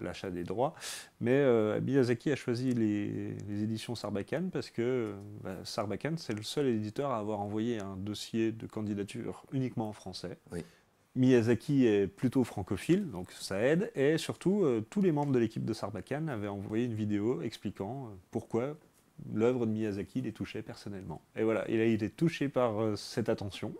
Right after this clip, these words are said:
Speaker 1: et voilà.
Speaker 2: Et voilà.
Speaker 1: Comme quoi, tout n'est pas qu'une affaire de fric.
Speaker 2: Oui, exactement. Et puis, euh, l'histoire du voyage de Shuna a été inspirée, euh,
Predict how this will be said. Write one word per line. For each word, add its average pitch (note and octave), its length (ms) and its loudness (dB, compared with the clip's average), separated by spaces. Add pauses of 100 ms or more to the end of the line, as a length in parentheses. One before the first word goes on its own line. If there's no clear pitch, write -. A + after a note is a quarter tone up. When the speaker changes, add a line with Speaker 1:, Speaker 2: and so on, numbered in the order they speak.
(120)
Speaker 1:
et A1 420 -6
voilà. E2 220 -8 (260)
Speaker 2:
Et G2 80 -2
voilà. - 160 0
Speaker 1:
Comme C3+ 160 10
quoi, B2 220 6 (120)
tout C#3 220 2
n'est B2 160 2
pas A2+ 160 -2
qu'une A2 160 -8
affaire G2+ 260 -10
de G#2 120 -10
fric. - 200 -16 (140)
Speaker 2:
Oui, F2+ 240 0
exactement. F2 720 0
Et D#2+ 160 4
puis, F2 400 -4
euh, D#2+ 120 2 (580)
l'histoire G2 320 2
du A2+ 80 -2
voyage G2 220 4
de G2 100 -2
Shuna F2 460 0
a E2+ 80 2
été E2 180 0
inspirée, A#2+ 580 2
euh, F#2 340 6